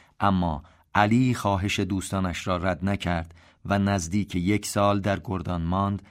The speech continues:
و در همین ایام بود که باز آن دست پنهان غیبی او را از اصفهان به کوههای کردستان کشاند و چیزهایی آموخت که بعدها بسیار به کارش آمد.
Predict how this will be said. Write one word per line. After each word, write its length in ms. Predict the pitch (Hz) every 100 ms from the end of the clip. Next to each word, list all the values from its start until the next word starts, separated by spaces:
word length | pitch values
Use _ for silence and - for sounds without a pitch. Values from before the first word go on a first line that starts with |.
| - _
و 120 | -
در 120 | 98 92
همین 300 | 87 101 95
ایام 400 | 90 90 90 90
بود 240 | 90 87
که 120 | -
باز 480 | 85 92 98 98 90 - _ _
آن 240 | - 107 95
دست 340 | 104 101 -
پنهان 580 | - 95 80 85 92 87
غیبی 560 | 87 87 78 87 85 - - _ _
او 200 | 117 104
را 160 | 92
از 240 | - 101 85
اصفهان 640 | 101 - 90 85 110 113 104 - _
به 100 | 110
کوههای 600 | - 98 78 85 95 87 -
کردستان 520 | 98 82 85 - 92
کشاند 460 | 85 87 82 80 80 - _ _
و 80 | 95
چیزهایی 720 | - 101 95 - 98 110 104
آموخت 460 | 92 87 85 80 - _ _ -
که 120 | 92
بعدها 680 | 85 87 78 - - 82 80
بسیار 640 | 95 - - 104 101 95
به 120 | 85
کارش 420 | 87 80 85 92
آمد. 360 | 80 73 78 -